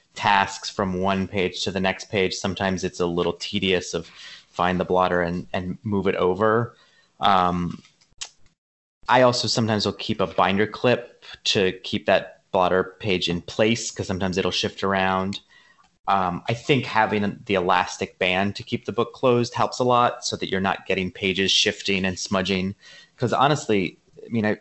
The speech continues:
very little smudging as I, like, flip back through it at all. Um, uh, I really like, you know, I think some people get pretty elaborate in what they're doing in bullet journals. Mine is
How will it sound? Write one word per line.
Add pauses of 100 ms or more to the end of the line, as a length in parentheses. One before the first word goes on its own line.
very
little
smudging
as
I,
like,
flip
back
through
it (160)
at
all. (420)
Um, (2500)
uh,
I (120)
really
like,
you
know,
I
think
some
people
get
pretty
elaborate (120)
in
what
they're
doing
in
bullet
journals.
Mine
is